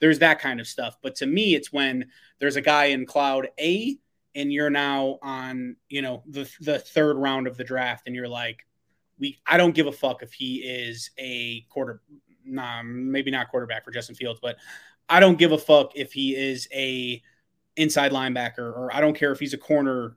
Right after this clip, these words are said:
and that's our best position right now, or a safety and we took one high last year." Like,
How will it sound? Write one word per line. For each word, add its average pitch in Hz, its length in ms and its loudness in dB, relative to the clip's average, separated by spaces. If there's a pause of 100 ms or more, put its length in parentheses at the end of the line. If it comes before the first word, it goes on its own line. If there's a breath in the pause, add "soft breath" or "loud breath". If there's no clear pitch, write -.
and 131 120 -6
that's 131 160 -6
our 135 100 -2
best 131 220 -4
position 127 400 -8
right 120 160 -4
now, 120 220 -6
or 120 80 -4
a 123 60 -6
safety 131 420 -4
and 123 100 -6
we 123 100 -8
took - 200 -14
one 127 140 -8
high 127 180 -6
last 120 380 -8
year." 110 160 -12
Like, 123 220 -6